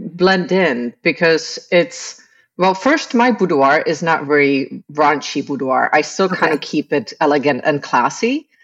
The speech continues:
Speaker 2: Okay.
Speaker 1: So it's more like a glam boudoir, uh, than an actual boudoir. So that helps when people see their branding and then there is a boudoir shot next to it, it's still kind of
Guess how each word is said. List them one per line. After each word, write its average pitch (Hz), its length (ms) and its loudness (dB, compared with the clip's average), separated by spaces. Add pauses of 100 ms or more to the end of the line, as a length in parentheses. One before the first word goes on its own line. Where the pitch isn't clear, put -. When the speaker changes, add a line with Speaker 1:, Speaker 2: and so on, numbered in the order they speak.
(140)
Speaker 2:
Okay. - 260 -4
Speaker 1:
So 185 280 2
it's 185 260 0
more 196 200 4
like 175 200 2
a 160 60 0
glam 151 420 2
boudoir, 180 600 4 (560)
uh, 160 100 -2
than 160 380 2
an 165 160 0
actual 147 600 2
boudoir. 139 600 0 (460)
So - 260 0
that 185 240 2
helps - 640 -4
when 160 300 0
people 165 300 -4
see 175 220 -2
their 151 160 0
branding 147 580 2
and 151 140 -2
then 143 100 0
there 147 140 4
is 151 120 0
a 143 60 0
boudoir 139 340 2
shot 131 240 0
next 175 260 -4
to 151 120 2
it, 139 160 2
it's 156 180 0
still 190 300 0
kind 156 340 0
of 127 120 -6